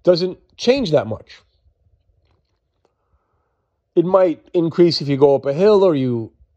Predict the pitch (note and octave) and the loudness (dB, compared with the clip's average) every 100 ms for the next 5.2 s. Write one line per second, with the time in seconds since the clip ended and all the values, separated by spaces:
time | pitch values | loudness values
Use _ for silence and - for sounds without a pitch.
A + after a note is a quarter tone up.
0 | _ - - - G3 F3+ E3+ E3+ D#3+ - | _ -16 -10 0 0 0 -2 -2 -4 -10
1 | _ _ _ _ _ _ _ _ _ _ | _ _ _ _ _ _ _ _ _ _
2 | _ _ _ - - C3+ E3+ C#3 C3+ G#3 | _ _ _ -12 -6 0 0 0 0 0
3 | A3+ A3+ G#3 G#3 G#3 F3+ C#3+ C3+ - D3+ | 0 0 2 2 0 0 -4 -4 -6 -2
4 | F#3 F#3+ F#3+ F3 F#3 F3+ F3 D3+ C3+ C#3 | 0 0 0 0 0 0 -4 -8 -6 -6
5 | B2+ | -8